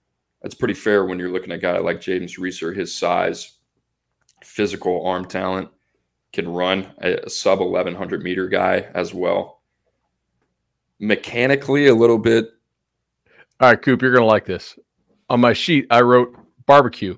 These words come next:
Speaker 2: B B Q, low and slow on the delivery. It's real low and it's not super quick, but the ball does come out nice.
Speaker 1: The
Speaker 2: He's
Speaker 1: quarterback
Speaker 2: intriguing.
Speaker 1: that I'm thinking of that was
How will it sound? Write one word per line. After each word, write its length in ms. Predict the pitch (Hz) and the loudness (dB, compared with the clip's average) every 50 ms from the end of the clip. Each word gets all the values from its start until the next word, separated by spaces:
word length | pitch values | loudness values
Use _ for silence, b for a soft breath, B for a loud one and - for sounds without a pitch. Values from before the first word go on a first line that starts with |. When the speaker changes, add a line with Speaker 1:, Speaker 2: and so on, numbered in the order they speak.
| - | -8
Speaker 2:
B 120 | - 131 127 | -6 -4 -4
B 100 | 127 120 | -4 -4
Q, 340 | - - 110 92 80 - _ _ _ | -2 -2 -2 -2 -4 -6 _ _ _
low 240 | - 117 123 135 139 | 2 6 6 6 6
and 100 | 135 120 | 6 2
slow 320 | - - 131 117 104 95 95 | 0 2 4 4 4 4 2
on 140 | 98 98 | -2 -4
the 40 | 95 | -6
delivery. 380 | 85 98 98 98 87 90 80 - | -6 -6 -6 -6 -6 -8 -12 -10
It's 280 | - 110 104 - - 104 | -8 -8 -8 -8 -12 -14
real 360 | 98 101 120 131 135 135 131 | -8 -2 0 2 2 2 2
low 420 | 127 127 131 131 127 123 127 123 | 2 4 4 4 4 2 0 -4
and 180 | - 104 95 95 | -8 -12 -12 -12
it's 180 | 90 - - 98 | -12 -14 -14 -14
not 480 | 95 95 98 107 117 113 110 - - | -10 -6 -2 0 2 0 0 -2 -6
super 300 | - - - 98 - 98 | -14 -16 -16 -14 -14 -16
quick, 340 | - - - 85 73 - _ | -10 -8 -8 -8 -8 -10 _
but 140 | - 95 - | -14 -12 -12
the 60 | 104 | -8
ball 260 | 90 113 120 127 127 | -2 2 2 4 4
does 180 | 117 120 117 - | 2 0 -2 -2
come 160 | - - 107 | -4 -6 -6
out 160 | 101 90 80 | -6 -6 -8
nice. 380 | 82 76 73 - - - - _ _ _ _ _ _ _ _ _ _ _ _ _ _ _ _ _ _ _ _ _ _ _ | -10 -12 -14 -16 -20 -20 -20 _ _ _ _ _ _ _ _ _ _ _ _ _ _ _ _ _ _ _ _ _ _ _
Speaker 1:
The 100 | 104 - | -4 -2
Speaker 2:
He's 80 | 175 226 | -2 0
Speaker 1:
quarterback 500 | 254 131 143 156 151 123 120 117 113 - | 2 4 6 6 8 10 10 10 8 8
Speaker 2:
intriguing. 160 | - 113 104 | 8 8 10
Speaker 1:
that 60 | 104 | 10
I'm 120 | 104 104 95 | 8 8 6
thinking 400 | - - 113 107 95 - 101 104 | 4 4 4 6 6 4 4 4
of 260 | 101 101 101 98 90 | 4 4 2 0 -2
that 260 | 101 95 90 - 92 | -2 -2 -2 -4 -6
was 540 | 95 98 95 95 92 - - - - - | -6 -6 -6 -8 -8 -12 -14 -16 -16 -18